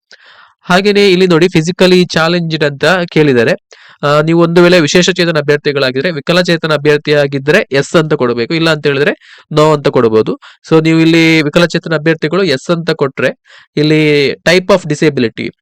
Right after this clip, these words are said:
ಆ, ಪಿ ಎಚ್ ಕ್ಯಾಟಗರಿಯನ್ನ ಸೆಲೆಕ್ಟ್ ಮಾಡ್ಕೊಳ್ಬೇಕು. ನಿಮ್ಮ, ಆ, ಅಂಗವಿಕಲತೆಯ,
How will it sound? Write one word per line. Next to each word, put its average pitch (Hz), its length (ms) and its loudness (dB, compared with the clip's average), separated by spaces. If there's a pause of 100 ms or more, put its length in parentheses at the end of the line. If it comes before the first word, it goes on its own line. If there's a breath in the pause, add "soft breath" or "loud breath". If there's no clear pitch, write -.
(240)
ಆ, 135 140 0
ಪಿ 135 160 -4
ಎಚ್ 185 220 0
ಕ್ಯಾಟಗರಿಯನ್ನ 156 600 -2 (260)
ಸೆಲೆಕ್ಟ್ - 340 -2
ಮಾಡ್ಕೊಳ್ಬೇಕು. 123 560 -4
ನಿಮ್ಮ, 147 200 -8 (520 soft breath)
ಆ, 143 40 -2 (160)
ಅಂಗವಿಕಲತೆಯ, 156 920 0